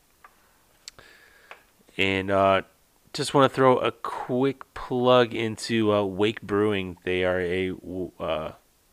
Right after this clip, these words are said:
they are a brewery in Rock Island, Illinois, who make the beer right there at the brewery, and you can, uh, drink the beer right there on the patio when it starts getting nicer.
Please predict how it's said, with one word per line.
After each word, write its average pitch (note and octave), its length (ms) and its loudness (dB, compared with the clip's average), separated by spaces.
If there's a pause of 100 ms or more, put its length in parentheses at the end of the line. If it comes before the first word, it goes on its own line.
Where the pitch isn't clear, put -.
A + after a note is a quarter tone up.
(120)
they F#2+ 140 0
are F2+ 260 4
a F2+ 240 -4
brewery F#2 480 -4
in E2+ 160 -6
Rock F2 240 -4
Island, F2+ 220 -4
Illinois, F#2+ 560 -4 (480)
who F#2 500 -4
make F#2+ 380 -6 (200)
the - 60 -20
beer G#2+ 540 0
right G2 300 -4
there G#2 100 0
at G#2 100 -2
the F2 80 -10
brewery, A2 600 -4
and F#2+ 580 -4 (400)
you G#2 160 -6
can, G#2 320 0
uh, G#2 280 0 (240)
drink G2+ 300 -4
the A#2 80 -6
beer A2 320 0
right G#2+ 240 0
there A2 140 -2
on G#2 100 -2
the F#2+ 60 -8
patio A2 500 2
when C3 200 -4
it F#2 180 -8
starts - 400 -6
getting F#2+ 280 -6
nicer. G2 560 -6